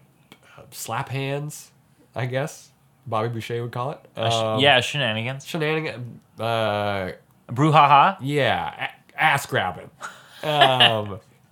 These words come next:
Speaker 2: <laughs>
Speaker 1: and we knew what we were gonna get with Marcus Morris.
Speaker 2: Yep.
Speaker 1: That's a thing. I'm, I mean, I'm pro
Speaker 2: Yeah.
Speaker 1: it. I, in, in nine out of ten situations, I'm pro it.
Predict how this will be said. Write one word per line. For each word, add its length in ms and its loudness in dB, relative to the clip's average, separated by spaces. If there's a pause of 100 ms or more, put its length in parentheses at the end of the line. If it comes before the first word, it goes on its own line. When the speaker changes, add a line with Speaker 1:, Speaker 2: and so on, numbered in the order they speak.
(360)
Speaker 2:
<laughs> 800 -16
Speaker 1:
and 760 2 (460)
we 160 2
knew 120 4
what 80 2
we 60 2
were 60 6
gonna 140 2
get 80 2
with 100 -2
Marcus 240 -4
Morris. 460 -8 (260)
Speaker 2:
Yep. 280 -2
Speaker 1:
That's 180 2
a 60 0
thing. 340 0
I'm, 320 0
I 60 -2
mean, 120 0
I'm 160 2
pro 300 8
Speaker 2:
Yeah. 60 8
Speaker 1:
it. 160 -2
I, 180 2
in, 260 4 (120)
in 320 0 (260)
nine 440 6
out 100 4
of 100 2
ten 180 0
situations, 640 -2
I'm 180 -2
pro 280 -2
it. 180 -4